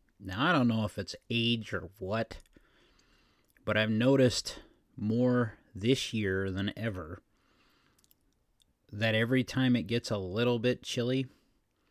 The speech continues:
I'm having to wear more clothing <laughs> and bump the heat a little bit in the car.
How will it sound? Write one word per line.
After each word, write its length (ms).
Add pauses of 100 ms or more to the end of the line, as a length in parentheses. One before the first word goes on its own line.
(760)
I'm 200
having 320
to 80
wear 500 (920)
more 320
clothing 600 (560)
<laughs> 640
and 340 (160)
bump 360
the 120
heat 240
a 80
little 260
bit 180
in 120
the 80
car. 480